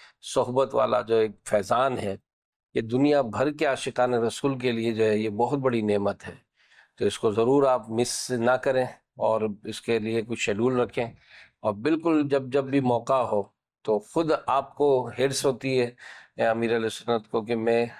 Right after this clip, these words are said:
جو میرے پاس ہے میں سکھاؤں۔ تو الحمدللہ،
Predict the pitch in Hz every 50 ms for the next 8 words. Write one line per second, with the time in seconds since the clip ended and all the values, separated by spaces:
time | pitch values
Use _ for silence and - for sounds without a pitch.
0 | - - _ _ _ _ 120 135 165 160 156 156 147 147 139 113 - 131 123 123
1 | 123 - - 127 123 120 120 117 110 104 - - - - - - 107 104 95 -
2 | - _ _ _ _ _ _ _ _ - - 110 107 107 107 104 - - 131 131
3 | 120 120 117 117 113 110 113 117